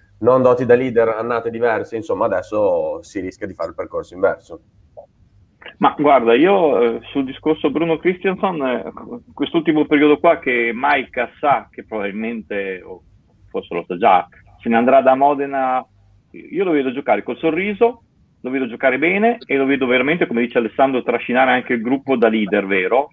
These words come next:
Speaker 2: E questo era uno dei dubbi che si aveva all'inizio, perché forse Maika appare più mite nel carattere rispetto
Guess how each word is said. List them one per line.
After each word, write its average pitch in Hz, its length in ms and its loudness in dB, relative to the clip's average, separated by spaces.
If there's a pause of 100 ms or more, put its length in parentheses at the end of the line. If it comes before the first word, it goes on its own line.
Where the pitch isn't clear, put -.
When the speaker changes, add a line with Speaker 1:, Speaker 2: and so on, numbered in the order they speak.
(120)
Speaker 2:
E 113 320 -2
questo - 240 -2
era 127 120 6
uno 135 180 0
dei 127 180 0
dubbi 151 240 4
che 143 120 -2
si - 100 -4
aveva 147 160 4
all'inizio, 156 500 0
perché 123 280 -4
forse 147 320 -4
Maika 151 520 2 (300)
appare 139 520 2
più 131 160 -10
mite 139 360 -8
nel 120 340 -6
carattere 131 580 0
rispetto 120 720 -4